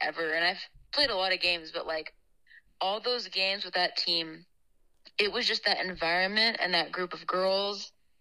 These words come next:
and we loved each other, and we loved basketball, and we just gave it, like,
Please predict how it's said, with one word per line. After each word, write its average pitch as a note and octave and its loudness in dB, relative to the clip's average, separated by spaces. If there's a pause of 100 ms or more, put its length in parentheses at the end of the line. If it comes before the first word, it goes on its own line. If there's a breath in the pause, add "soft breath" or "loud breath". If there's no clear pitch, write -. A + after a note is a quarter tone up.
(300)
and E3 2 (480 soft breath)
we G3+ 0
loved F#3+ 2
each F#3 0
other, G3 0
and F#3+ -4
we F3 -4
loved E3 -4
basketball, G#3+ -4
and F3+ -2
we F3+ -4
just G#3+ 0
gave F3 4
it, - 0
like, D3 -2